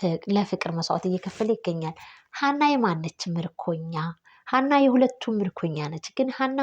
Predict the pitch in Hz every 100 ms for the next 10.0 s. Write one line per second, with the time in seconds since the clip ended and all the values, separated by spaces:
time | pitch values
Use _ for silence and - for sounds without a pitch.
0 | 269 269 262 247 208 165 - - 165 170
1 | 160 - - - - 226 233 247 247 254
2 | 226 208 196 196 - 185 170 165 170 -
3 | 165 - 233 247 - _ _ 233 196 185
4 | 175 175 - - - - _ _ - 214
5 | 196 180 175 175 175 _ - - 254 277
6 | 311 302 302 285 254 254 240 - 240 233
7 | 220 220 202 190 - 185 - 220 233 247
8 | 254 247 214 202 185 202 220 - 208 220
9 | - 233 247 247 175 165 156 165 160 160